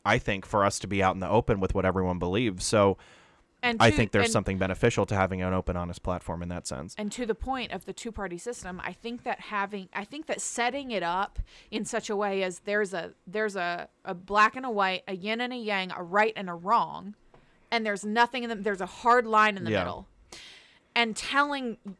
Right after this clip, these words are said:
Speaker 2: children, I mean, uh, to use the example of me growing up, to t-, telling children that, "Oh, well, either you're this or you're that.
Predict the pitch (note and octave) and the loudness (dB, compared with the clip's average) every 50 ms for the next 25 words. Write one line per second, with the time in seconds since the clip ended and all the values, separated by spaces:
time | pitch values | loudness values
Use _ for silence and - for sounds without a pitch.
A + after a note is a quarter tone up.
0 | _ - - - D4 D4 D4 D4+ D4+ A3 - G3 D3+ D#2 - C3+ A3 A#3 A#3 A3+ | _ -10 -6 0 4 6 6 6 4 0 -2 -4 -4 -2 -2 -4 -4 -2 -4 -4
1 | G#3 - - G#3 A3 G#3+ - B3+ A#3 A#3+ B3+ B3 - A#3+ A3+ G3+ G3 A3 G#3+ G#3+ | -6 -8 -8 -10 -8 -8 -8 -10 -6 -6 -6 -4 -2 -2 -4 -2 -2 -4 -4 -4
2 | G#3+ G3+ G3 G3 G#3+ A3 A3 F#3 G3 F#3 F3+ F3 F3 F3 G3+ A3 A3 F#3+ - - | -4 -6 -6 -4 -4 -4 -4 -2 0 0 0 0 -2 0 2 4 4 4 2 -2
3 | - - A#3+ A3 - B3 B3+ - G#3 - C4+ C#4 C#4 C4 A#3 - - C#4+ C#4 A3+ | -10 -6 -6 -6 -4 -6 -8 -8 -6 -2 -2 0 0 -2 -4 -4 -4 -4 -4 -2
4 | B3 A#3 G#3+ G3+ E3+ - - A#3 A#3+ G#3 F3 - F#3 G#3 G3+ - - C4+ E4 F4 | -2 -2 -2 -2 -4 -2 2 4 4 4 2 0 -4 -4 -4 -4 -4 -4 -4 -2
5 | F#4 F4+ E4 C#4 C4+ B3+ - G#3 C4 C#4+ C#4 - - - A3+ A#3 B3 A#3 G#3+ F3+ | -2 -4 -2 0 0 0 2 2 -2 -4 -4 -6 -2 2 2 4 4 4 2 0
6 | F3+ G3 G3 F3+ G2 A2 | 2 2 2 2 2 0